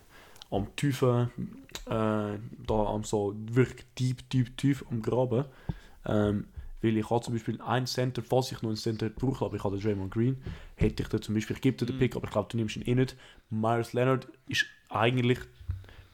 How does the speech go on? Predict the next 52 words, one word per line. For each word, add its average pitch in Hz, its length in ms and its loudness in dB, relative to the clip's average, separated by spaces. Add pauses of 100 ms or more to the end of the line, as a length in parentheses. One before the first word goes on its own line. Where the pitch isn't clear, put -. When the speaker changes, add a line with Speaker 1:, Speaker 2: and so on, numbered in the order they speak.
(240)
Speaker 1:
Myers 123 460 2
Leonard 127 240 2
ist 113 200 -4
eigentlich 127 360 0
der 113 140 -4
Spieler, 120 320 0
der 107 280 0
am 107 160 -2
meisten 113 460 -2
Prozentzahl 110 560 -2
gewonnen 113 220 -2
hat, 110 200 -2
mehr 110 140 2
als 101 140 -2
dreißig. 117 400 0 (440)
Ähm, 98 500 2 (140)
und 101 160 -4
er 101 120 4
hat 101 80 2
es - 80 -6
geschafft, - 420 0
äh, 101 220 -2
siebzig 117 360 0
Prozent 110 300 0
von 107 100 -2
der 104 40 0
Spiele 113 200 -4
zu - 60 -12
verlieren, 113 300 0
aber 104 200 -4
ich - 120 -8
nehme 120 160 0
ihn 117 60 -2
irgendwie 107 300 -4
nicht, 117 200 2
weil 104 60 0
ich 101 120 -6
weiss, 110 200 -2
kein 107 200 -4
Star, 110 280 2
so, 104 200 0
er 101 80 -2
ist - 80 -4
nicht 110 180 0
der, 104 220 4 (560)
der 110 60 2
Speaker 2:
Ja, 127 260 4
Speaker 1:
Grund, 123 160 -4
Speaker 2:
keine 123 220 -6
Rolle. 120 140 -6
Speaker 1:
Grund 120 240 2
dafür. 127 300 2